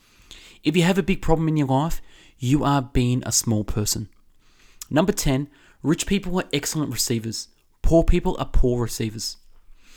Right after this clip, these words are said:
If you say you're worthy, you are. If you say you're not worthy, you're not. Either way,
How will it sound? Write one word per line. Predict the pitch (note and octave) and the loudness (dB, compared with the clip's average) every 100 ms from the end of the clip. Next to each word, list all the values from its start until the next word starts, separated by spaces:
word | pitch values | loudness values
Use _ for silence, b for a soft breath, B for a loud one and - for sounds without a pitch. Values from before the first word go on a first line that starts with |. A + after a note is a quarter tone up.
| b b b b - | b b b b -4
If | D#3 | 0
you | |
say | F3+ - F3+ | 2 2 4
you're | G3+ G#3 G3+ | 4 4 4
worthy, | C3+ A#2+ A2+ B2 D3+ _ | 4 4 4 -2 -6 _
you | - A#2+ | -4 0
are. | A#2 A2 _ _ _ _ | 0 -2 _ _ _ _
If | C3+ | -4
you | D3 | 0
say | - E3 E3 | 0 2 2
you're | C#3+ C#3+ | 2 0
not | A#2 A#2 F3 F#3 | 0 0 0 2
worthy, | B2+ A#2 C#3+ - _ - | 2 2 -2 -4 _ -6
you're | A2+ | -4
not. | A2 A#2 B2 - - _ _ _ _ _ _ _ D3 | -2 -2 -4 -12 -18 _ _ _ _ _ _ _ 0
Either | D#3 D3 | 2 2
way, | C3+ C#3 | 2 2